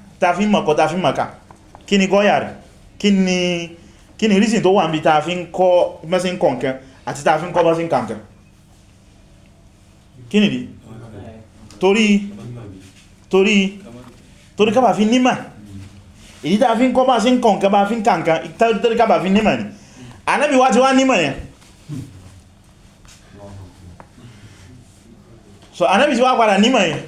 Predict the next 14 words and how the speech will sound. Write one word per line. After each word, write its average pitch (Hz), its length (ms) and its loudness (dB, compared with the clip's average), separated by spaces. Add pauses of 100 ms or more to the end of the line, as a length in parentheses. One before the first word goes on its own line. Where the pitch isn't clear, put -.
Ànábì 214 260 0
wá 220 140 2
nímà 220 180 2
yẹn. 123 160 -6 (2250)
So, 135 80 -6
kí 202 120 -2
ni 294 60 4
èyàn 226 180 2
tún 247 160 4
wá 247 220 4
ń 240 60 0
ṣe 226 160 2
ń 208 80 4
wá 214 260 4